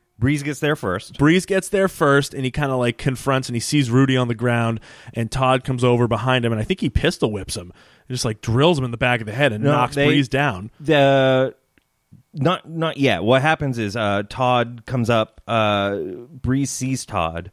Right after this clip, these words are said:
Speaker 2: Yep.
Speaker 1: And then Todd takes off. And
Speaker 2: Right.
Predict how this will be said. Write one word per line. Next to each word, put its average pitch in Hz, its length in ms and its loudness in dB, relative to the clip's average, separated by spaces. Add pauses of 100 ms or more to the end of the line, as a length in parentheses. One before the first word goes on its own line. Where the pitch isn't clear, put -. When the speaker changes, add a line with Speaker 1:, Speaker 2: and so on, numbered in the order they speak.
Speaker 2:
Yep. 117 240 -2 (680)
Speaker 1:
And 127 120 2
then 113 140 0
Todd 110 240 -2
takes 107 240 -2
off. 82 340 -2 (160)
And 120 140 4
Speaker 2:
Right. 117 180 0